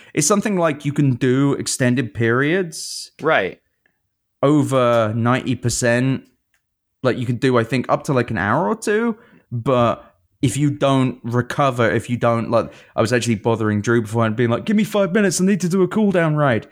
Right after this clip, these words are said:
Speaker 1: But if you don't do that, you can feel really shitty. And if you're a real athlete, like, people who actually ride cycles and really kick their ass, like,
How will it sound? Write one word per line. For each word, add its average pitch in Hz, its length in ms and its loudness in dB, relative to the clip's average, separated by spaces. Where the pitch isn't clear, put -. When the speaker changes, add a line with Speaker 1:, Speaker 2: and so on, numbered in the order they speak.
Speaker 1:
But 131 380 0
if 131 160 -2
you 147 80 2
don't 135 380 -2
do 117 220 2
that, 180 360 0
you 120 140 0
can 120 220 0
feel 117 340 0
really 113 320 0
shitty. 101 340 0
And 123 100 2
if 165 140 0
you're 170 140 2
a 120 40 -2
real 143 360 2
athlete, 98 360 -4
like, - 160 -4
people 135 220 -2
who 120 60 4
actually 117 240 -2
ride 107 220 2
cycles 95 480 -2
and 98 120 -4
really 110 340 2
kick - 200 -2
their 120 160 4
ass, 107 160 0
like, - 140 -2